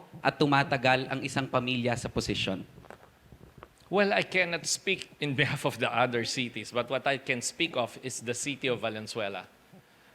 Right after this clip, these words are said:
Speaker 2: The city of Valenzuela has grown by leaps and bounds. They may have the same surname, but they have proven, Sherwin,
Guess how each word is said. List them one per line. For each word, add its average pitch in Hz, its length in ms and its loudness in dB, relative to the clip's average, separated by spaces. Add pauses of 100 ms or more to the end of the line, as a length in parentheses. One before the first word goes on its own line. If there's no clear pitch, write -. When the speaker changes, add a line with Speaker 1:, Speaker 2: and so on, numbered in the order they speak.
(240)
Speaker 2:
The 113 140 -4
city 131 260 -4
of 127 140 0
Valenzuela 120 560 0
has - 160 -6 (320)
grown 139 420 2
by 123 160 2
leaps 123 300 -4
and 113 160 -2
bounds. 92 420 -6 (140)
They 120 240 0
may 127 160 0
have 135 180 0
the 123 80 -2
same 127 300 -2
surname, 127 480 -4
but 117 160 -4 (240)
they 143 80 -2
have 170 180 -4
proven, 120 460 -4 (100)
Sherwin, 131 840 -2